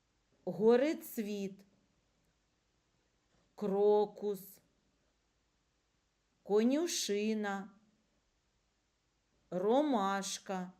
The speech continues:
звіробій, деревій,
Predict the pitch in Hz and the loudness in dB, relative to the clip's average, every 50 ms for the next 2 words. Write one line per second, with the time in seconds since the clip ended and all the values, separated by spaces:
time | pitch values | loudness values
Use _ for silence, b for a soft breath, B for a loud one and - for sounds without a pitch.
0 | _ _ _ _ _ _ _ _ _ _ _ _ _ _ _ _ _ _ - - | _ _ _ _ _ _ _ _ _ _ _ _ _ _ _ _ _ _ -20 -20
1 | _ _ _ _ _ _ _ _ _ _ _ _ - 185 170 196 220 269 339 381 | _ _ _ _ _ _ _ _ _ _ _ _ -12 -10 -6 -2 2 4 4 4
2 | 359 330 262 214 190 160 143 175 180 180 196 214 214 202 190 - - - _ _ | 4 4 2 2 2 -2 -4 -6 -4 -4 -4 -4 -4 -6 -10 -14 -20 -20 _ _
3 | _ _ - _ _ _ _ _ _ - - - - - - - _ - - - | _ _ -20 _ _ _ _ _ _ -20 -20 -20 -20 -20 -20 -20 _ -16 -16 -16
4 | - - - - _ _ _ _ _ _ _ _ _ - 156 170 214 240 285 302 | -16 -20 -20 -20 _ _ _ _ _ _ _ _ _ -8 -2 2 4 4 4 4
5 | 320 294 247 208 165 160 160 165 175 196 220 233 226 202 | 4 4 4 2 2 -2 -4 -4 -4 -2 -2 -2 -2 -4